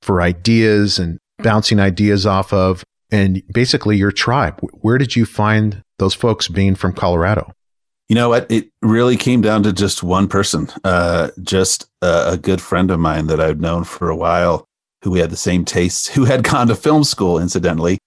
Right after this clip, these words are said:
Speaker 2: And so I would, uh, I'd bring him kinda some of my stuff and say, "Hey, what do you know?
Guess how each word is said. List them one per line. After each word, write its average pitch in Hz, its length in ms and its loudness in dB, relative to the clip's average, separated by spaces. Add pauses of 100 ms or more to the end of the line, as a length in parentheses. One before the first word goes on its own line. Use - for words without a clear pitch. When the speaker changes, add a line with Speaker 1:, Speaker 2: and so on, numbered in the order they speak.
(260)
Speaker 2:
And 101 140 0
so 104 280 0 (320)
I 110 220 2
would, 101 360 0 (280)
uh, 104 120 0 (180)
I'd 90 240 0
bring 104 260 2
him 90 540 0 (220)
kinda 87 240 0
some 95 220 -2
of 87 60 0
my 82 100 -2
stuff - 340 -2
and 92 100 -2
say, 87 160 -2
"Hey, 104 220 2
what 85 180 0
do 78 60 -2
you 85 120 0
know? 80 180 -6